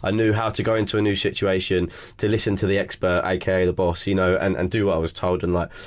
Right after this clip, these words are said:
work from that. Got a lot of stick from it off a lot of people. "When you're just gonna settle down? When you're gonna get a normal job? When you gonna, you know, when it, et cetera, et cetera." And then, uh, and then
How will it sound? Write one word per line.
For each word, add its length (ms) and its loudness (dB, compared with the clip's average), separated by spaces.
work 260 0
from 220 0
that. 240 0
Got 120 0
a 60 2
lot 60 2
of 60 -2
stick 320 -4
from 160 0
it 60 2
off 160 0
a 20 2
lot 120 2
of 60 -2
people. 360 0
"When 160 0
you're 100 0
just 140 -2
gonna 160 0
settle 260 0
down? 320 0
When 140 2
you're 80 0
gonna 160 0
get 160 0
a 20 0
normal 360 2
job? 260 0
When 120 0
you 120 0
gonna, 180 0
you 160 2
know, 160 2
when 140 2
it, 920 -4
et 120 -2
cetera, 360 -2
et 80 -8
cetera." 380 0
And 160 0
then, 140 2
uh, 260 0
and 220 0
then 420 2